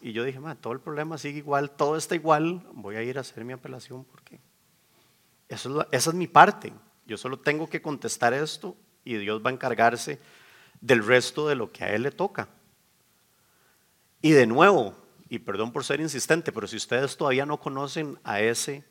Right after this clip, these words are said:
Dios, dense la oportunidad. Nosotros tenemos unas, una esquina de oración en cada una de las sedes. Dense la oportunidad de ir a preguntarle a esas personas o a preguntarle al Dios mismo, "¿Quién es usted?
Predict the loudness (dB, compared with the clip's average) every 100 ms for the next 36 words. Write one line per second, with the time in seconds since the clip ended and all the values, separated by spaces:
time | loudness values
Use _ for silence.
0 | _ -10 -8 -8 -12 _ _ _ _ _
1 | _ _ _ _ _ _ -4 -2 0 -2
2 | -6 -8 -8 -6 -4 -2 -4 -6 -10 -10
3 | -10 -8 -8 -8 -8 -8 -6 -6 -8 -14
4 | -12 -8 -8 -6 -4 -2 -2 -4 -4 -4
5 | -2 0 0 2 0 0 0 0 -2 -4
6 | -8 -12 -20 -20 -20 -2 2 4 2 -2
7 | -6 -8 -4 -2 0 -2 -4 -8 -2 0
8 | 2 0 -4 -6 _ _ _ _ _ _
9 | _ _ -14 -10 -6 -6 -6 -10 -4 -4
10 | -4 -4 -4 -6 -4 -4 -2 -4 -6 -6
11 | -8 -6 -4 -4 -8 -10 -4 -2